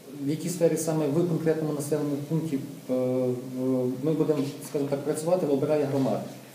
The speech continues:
Тобто в нашому випадку проходить в рамках, е, по методології нашого проєкту, відбувається планування громади за участю громади. Тобто відбуває-,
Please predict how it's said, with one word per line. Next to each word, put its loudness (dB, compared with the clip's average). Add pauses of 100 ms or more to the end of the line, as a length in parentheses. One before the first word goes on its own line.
(200)
Тобто 4 (160)
в 0
нашому 4
випадку 4
проходить 2
в 2
рамках, 0 (180)
е, 6
по 4
методології 4
нашого -2
проєкту, 4 (340)
відбувається 4
планування 2
громади 2
за 4
участю 0
громади. 2 (260)
Тобто 4 (520)
відбуває-, 6